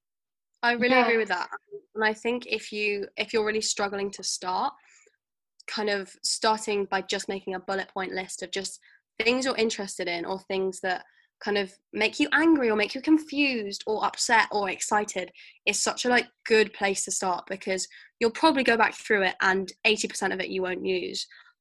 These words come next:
Speaker 1: but there might be kind of one gem that you're like, "Oh, actually, that does make sense. And I can link that with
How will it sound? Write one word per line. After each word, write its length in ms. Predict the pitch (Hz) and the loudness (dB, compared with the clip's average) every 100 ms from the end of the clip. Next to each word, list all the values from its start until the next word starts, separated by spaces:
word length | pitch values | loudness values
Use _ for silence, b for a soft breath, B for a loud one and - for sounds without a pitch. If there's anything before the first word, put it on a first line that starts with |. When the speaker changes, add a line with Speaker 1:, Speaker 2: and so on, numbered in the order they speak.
| - | -2
Speaker 1:
but 140 | 196 | 0
there 120 | 202 | 2
might 280 | 208 202 - | 2 2 0
be 80 | 196 | -6
kind 200 | - 202 | -4 -6
of 80 | 180 | -4
one 720 | 190 202 202 202 196 190 190 - | -4 0 2 2 0 -2 -8 -8
gem 420 | - 202 180 175 | 2 2 2 -2
that 80 | 196 | -4
you're 120 | 214 | 0
like, 240 | 220 202 - - | 2 0 -2 6
"Oh, 320 | 453 254 190 - | 8 8 4 4
actually, 600 | 415 427 - 294 226 - _ _ _ | 4 4 2 2 2 -12 _ _ _
that 180 | 392 480 | 4 4
does 180 | - 453 | 4 6
make 180 | 359 254 | 4 4
sense. 360 | - 190 190 - B B | 0 0 0 -6 B B
And 80 | 269 | 4
I 80 | 285 | 4
can 200 | 294 311 | 8 8
link 220 | 330 330 | 8 6
that 220 | - 254 226 | 6 4 6
with 340 | 240 233 226 | 4 4 2